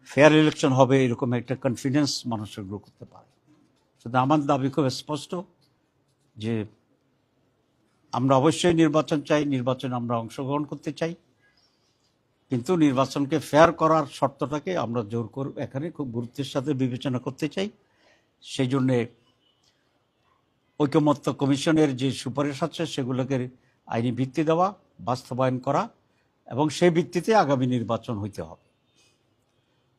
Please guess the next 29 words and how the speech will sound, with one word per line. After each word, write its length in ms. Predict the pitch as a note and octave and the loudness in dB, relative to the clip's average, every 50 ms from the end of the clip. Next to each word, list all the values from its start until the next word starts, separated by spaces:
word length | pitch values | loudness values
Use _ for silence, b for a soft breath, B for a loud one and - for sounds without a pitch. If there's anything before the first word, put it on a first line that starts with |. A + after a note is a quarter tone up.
| _ _ _ _ - | _ _ _ _ -2
আমাদের 360 | C3 D#3 F3+ E3+ G#3 G3+ G3+ | 2 2 4 4 4 4 2
কিছু 220 | - F#3 - G3+ | 0 -2 0 6
বাড়তি 360 | F3+ F3 F3 E3+ F3 - G3 | 8 10 8 8 6 2 -2
পলিটিক্যাল 500 | E3 - E3+ E3 D#3+ E3+ F3 E3+ F#3 F3 | 0 2 2 2 2 0 0 -2 -2 2
দাবি 240 | E3 E3 D3 D3 D3+ | 4 4 4 4 4
আছে, 280 | D3 C#3+ C#3+ - - E3+ - _ _ _ _ _ _ _ _ - - _ - - - - _ _ _ _ _ _ _ b b b b b _ - | 2 2 0 -6 -14 -16 -20 _ _ _ _ _ _ _ _ -20 -20 _ -20 -20 -20 -20 _ _ _ _ _ _ _ b b b b b _ -8
যেটার 260 | B2+ C3 C3+ E3 D#3+ | -6 -2 2 2 2
সংসদে 480 | C#3 - - D#3 C#3 - - E3 D3 D#3+ | 4 4 4 4 4 4 2 4 6 6
একটা 280 | D#3 D3+ - - F#3 D#3 | 6 6 6 4 2 2
পোর্শন 520 | - D#3+ D#3 - - - D#3 D3 C#3 C3 - - _ _ - | 2 0 -2 -2 2 4 4 4 4 2 -4 -10 _ _ -6
আমরা 280 | C3 B2 B2 C3+ C3+ | -4 0 2 2 2
একমত 280 | C3 C3 - C#3 C#3 C#3 - | 2 2 0 -2 -2 -2 0
হয়েছি, 280 | D3+ D3 C3+ - D3+ C3+ | -2 -2 -2 -4 -8 -10
সেটা 260 | - - C#3 B2 C3+ | -10 -10 -8 -8 -8
হচ্ছে 180 | B2 - C#3+ A#2+ | -8 -8 -8 -8
পিআর 360 | - - C#3+ C3+ C#3+ E3 F3+ - _ _ _ _ _ _ _ - | -4 0 2 2 4 2 0 -4 _ _ _ _ _ _ _ -8
আপার 280 | A#2+ A#2+ C#3+ C#3+ B2+ | -6 -4 -2 -2 -2
হাউসে। 420 | G#2+ G#2+ G#2+ G2+ F2+ - - G#2+ - _ _ _ _ _ _ _ _ _ _ _ _ _ _ _ _ _ _ _ _ _ _ _ _ _ _ | -2 -4 -6 -8 -12 -16 -20 -20 -20 _ _ _ _ _ _ _ _ _ _ _ _ _ _ _ _ _ _ _ _ _ _ _ _ _ _
কিন্তু 160 | D#3+ C#3+ D#3+ | 4 8 8
আমাদের 320 | D3+ D3+ - D#3 F#3+ G3+ E3 | 8 8 8 6 6 8 10
দাবি 260 | E3 E3 D#3 D#3+ F3 | 12 12 12 10 6
হচ্ছে 260 | F3+ E3+ - F#3+ E3+ | 2 4 2 2 2
পিআর 360 | C3 - D#3 D#3 D#3+ E3+ E3+ | 2 2 6 8 8 8 8
টোটাল, 460 | - - - F3+ D3+ - C#3 G#2+ F#2 - - | 6 4 2 2 4 4 2 0 0 -2 -2
আপার 260 | A#2+ A#2 A#2+ F3+ E3 | -2 2 4 6 8
হাউস 320 | E3 E3 E3+ F#3+ G3+ D#3 D#3+ | 8 8 8 6 4 4 2
and 140 | C#3+ C3+ | 2 2
লোয়ার 240 | A#2 A2+ A2 G#2+ G2 | 2 0 0 -2 -4
হাউস, 460 | F2 D#2+ F2 F#2 - _ - - - | -6 -10 -14 -18 -20 _ -20 -20 -20